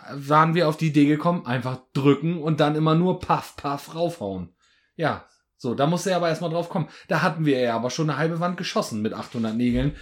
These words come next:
wovon wir nur dreihundert gebraucht hätten. Weil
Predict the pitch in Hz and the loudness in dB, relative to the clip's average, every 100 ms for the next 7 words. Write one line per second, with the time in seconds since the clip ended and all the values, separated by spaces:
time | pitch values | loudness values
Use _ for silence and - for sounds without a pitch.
0 | - 147 - 139 147 139 - 143 143 - | -6 -6 -2 0 0 -2 -8 -14 -14 -12
1 | 143 139 143 131 131 131 143 143 160 151 | -2 2 2 0 0 0 0 -2 0 0
2 | 123 107 92 87 - _ _ _ _ _ | 0 -4 -8 -10 -18 _ _ _ _ _
3 | _ _ _ _ 107 113 113 - | _ _ _ _ -2 -2 -2 -8